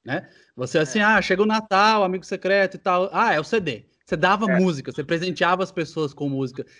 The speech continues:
Speaker 1: E a gente perdeu isso, né? A gente, o-, você não vai dar um cupom do Spotify, né?
Speaker 2: Não vai, não, não vai dar cupom do Spotify nem de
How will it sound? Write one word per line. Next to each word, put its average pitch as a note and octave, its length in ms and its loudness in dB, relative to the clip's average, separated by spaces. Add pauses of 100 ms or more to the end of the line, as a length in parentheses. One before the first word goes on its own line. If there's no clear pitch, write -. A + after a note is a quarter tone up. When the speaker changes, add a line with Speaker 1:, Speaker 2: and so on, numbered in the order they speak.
(100)
Speaker 1:
E D3 80 0
a D3 40 0
gente D#3+ 180 -4
perdeu E3 420 2
isso, C3+ 260 -4
né? B2+ 200 -12 (180)
A A#2 100 -16
gente, C3 220 -10
o-, C#3 260 -8 (320)
você D#3+ 120 -6
não G#3 80 -2
vai G#3 100 4
dar F#3+ 80 4
um D#3 240 0
cupom E3+ 560 2
do C3+ 320 -4
Spotify, A#2 680 -8
né? A#2+ 100 -18 (440)
Speaker 2:
Não - 200 -4
vai, E4 140 2
não, C4 360 2
não C#4+ 140 4
vai C#4 140 6
dar C4 120 2
cupom A#3+ 240 4
do A3 80 -4
Spotify A3+ 480 4
nem B3 160 4
de G#3+ 140 2